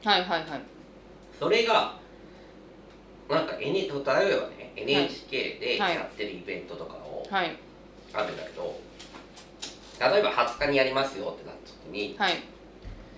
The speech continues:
Speaker 2: 一週間ぐらい前になって、
Speaker 1: はい。
Speaker 2: もしかしてできないかもしれませんみたいな。
Speaker 1: イベント側が。
Speaker 2: イベントがコロナだから、
Speaker 1: はいはい。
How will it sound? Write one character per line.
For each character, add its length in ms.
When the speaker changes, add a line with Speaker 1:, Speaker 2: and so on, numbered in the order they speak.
Speaker 2:
一 80
週 360
間 280
ぐ 80
ら 140
い 80
前 220
に 120
な 100
っ 60
て、 460
Speaker 1:
は 100
い。 140
Speaker 2:
も 140
し 160
か 120
し 120
て 300
で 120
き 200
な 120
い 100
か 120
も 100
し 140
れ 80
ま 180
せ 120
ん 20
み 60
た 180
い 40
な。 20
Speaker 1:
イ 20
ベ 140
ン 80
ト 140
側 260
が。 60
Speaker 2:
イ 20
ベ 100
ン 60
ト 60
が 140
コ 140
ロ 120
ナ 100
だ 140
か 100
ら、 80
Speaker 1:
は 160
い 60
は 220
い。 60